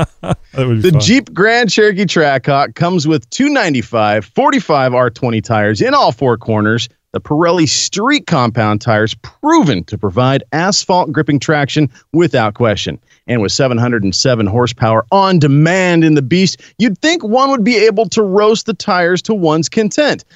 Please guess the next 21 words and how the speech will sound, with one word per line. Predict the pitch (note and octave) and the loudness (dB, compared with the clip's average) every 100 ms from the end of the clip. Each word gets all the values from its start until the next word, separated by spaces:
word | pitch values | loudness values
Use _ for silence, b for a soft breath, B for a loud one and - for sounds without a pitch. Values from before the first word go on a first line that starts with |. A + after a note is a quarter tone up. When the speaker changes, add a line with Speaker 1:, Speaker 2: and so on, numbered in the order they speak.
| b | b
Speaker 2:
But | - E3 | -4 -2
nay, | D3+ D#3 D#3 | 0 2 2
nay, | F3 C#4 C#4+ | 2 2 2
I | A3+ D#3+ | 2 0
say. | - D3 F2 - b b | 0 0 -2 -8 b b
Despite | G#2 - A2 | -8 -2 -2
having | G#2 A2+ G#2 G#2 | 0 0 0 0
all | C3+ F#3 G#3+ G#3+ G3+ F#3+ E3+ D3+ | 0 2 4 4 4 2 2 0
that | D3+ C3+ | 0 -2
power, | D3 E3 C#3+ C#3 | -2 0 0 0
you | C#3 D3+ | 0 -2
also | B2+ C#3+ E3+ - F#3 | 0 -2 -2 -2 -2
have | D#3+ B2+ C3+ A#2 | 0 0 -2 -2
Jeep's | B2+ B2 A#2 | -4 -4 -4
legendary | A2 A#2+ C#3 E3 C#3 B2 C3+ | -2 0 2 2 2 2 0
transfer | - A#2+ A#2 - | -2 -4 -4 -6
case | G#2+ B2 A#2 | -2 -2 -2
technology | - C3 B2+ F3+ A#3+ D#3+ D3+ | 0 0 0 0 2 2 2
behind | C3+ C3+ C3 | 2 2 2
it | B2+ A2 | -2 -2
too. | B3+ G3+ | 0 0